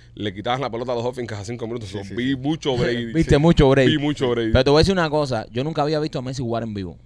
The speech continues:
Speaker 2: Sí, nunca.
Speaker 3: Es impresionante. O sea, cuando
Speaker 2: Sí.
Speaker 3: tú estabas viendo el equipo antes que entrara Messi, era otra cosa. O sea, la pelota parecía que estaban jugando ping-pong. La pelota no, no, no iba por el piso. Era todo balonazo,
Speaker 2: Sí.
Speaker 3: balonazo.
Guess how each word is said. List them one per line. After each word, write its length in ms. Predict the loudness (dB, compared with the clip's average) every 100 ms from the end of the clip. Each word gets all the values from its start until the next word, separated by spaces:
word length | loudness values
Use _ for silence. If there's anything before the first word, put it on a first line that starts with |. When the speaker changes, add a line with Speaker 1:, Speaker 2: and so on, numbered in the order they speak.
| -20
Speaker 2:
Sí, 240 | -16 -16 -16 -16
nunca. 320 | -14 -12 -14 -12
Speaker 3:
Es 100 | -4
impresionante. 720 | -2 -2 -4 -6 -10 -10 -12 -14
O 60 |
sea, 240 | -6 -6 -6
cuando 440 | -4 -4 -2 -6
Speaker 2:
Sí. 40 | -6
Speaker 3:
tú 80 | -8
estabas 360 | -4 -4 -4 -4
viendo 280 | -6 -4 -4
el 100 | -6
equipo 460 | -6 -6 -6 -8 -12 -10
antes 300 | -8 -8 -10
que 80 | -8
entrara 340 | -6 -6 -6
Messi, 340 | -8 -10 -12 -6
era 160 | -2
otra 180 | -2 -4
cosa. 280 | -8 -12 -14 -20 -20 _ -20 -20
O 60 | -8
sea, 160 | -6
la 100 | -4
pelota 240 | -4 -4 -4
parecía 240 | -6 -8
que 60 | -10
estaban 180 | -8 -6
jugando 220 | -8 -8
ping-pong. 280 | -8 -8 -4
La 80 |
pelota 280 | -4 -4 -6
no, 140 | -8 -8
no, 220 | -10 -10
no 160 | -8 -6
iba 100 | -4
por 100 | -6
el 60 | -4
piso. 260 | -6 -4
Era 140 | -12 -10
todo 180 | -8 -8
balonazo, 400 | -8 -12 -12 -12
Speaker 2:
Sí. 40 |
Speaker 3:
balonazo. 360 | -12 -12 -14